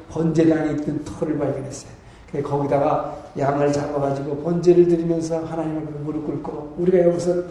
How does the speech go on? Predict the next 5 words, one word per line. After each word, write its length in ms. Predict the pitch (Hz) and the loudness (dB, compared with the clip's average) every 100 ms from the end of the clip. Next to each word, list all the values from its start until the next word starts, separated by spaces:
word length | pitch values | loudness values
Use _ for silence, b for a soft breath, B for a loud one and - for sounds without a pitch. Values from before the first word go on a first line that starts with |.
| - | -8
당신의 340 | 165 156 165 | -8 -4 -4
집을 300 | - 165 160 | -4 -6 -6
지어드리겠습니다. 800 | 160 160 - 170 - - - - - - B B | -6 -8 -12 -12 -12 -14 -18 -18 -20 -20 B B
회복하겠습니다." 840 | 240 208 190 190 185 180 190 185 185 | -6 -2 -2 -2 -2 -4 -6 -6 -6
막 540 | - - - - | -10 -18 -20 -16